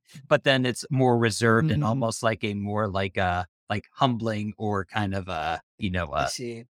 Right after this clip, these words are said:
Speaker 1: hiding way, but anyway.
Speaker 2: So to stay consistent with the lore, really, they
Speaker 1: Yes.
Speaker 2: wouldn't, they shouldn't really have a huge,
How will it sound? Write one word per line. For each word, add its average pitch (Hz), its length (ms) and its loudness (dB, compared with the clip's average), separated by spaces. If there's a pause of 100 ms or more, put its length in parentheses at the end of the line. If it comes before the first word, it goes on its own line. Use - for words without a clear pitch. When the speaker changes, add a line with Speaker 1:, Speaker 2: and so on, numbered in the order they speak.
Speaker 1:
hiding 95 360 0
way, 85 300 -2
but 71 140 -8 (360)
anyway. 117 340 2 (760)
Speaker 2:
So - 180 2
to 208 80 0
stay 247 220 4
consistent 208 560 -4
with 180 180 -4
the 170 100 -2
lore, 165 340 6
really, 156 320 4
they 147 140 4
Speaker 1:
Yes. 147 100 -4
Speaker 2:
wouldn't, 151 340 0 (320)
they 160 280 2
shouldn't 175 400 2
really 156 240 4
have 135 520 0
a 131 60 -10
huge, 120 960 -6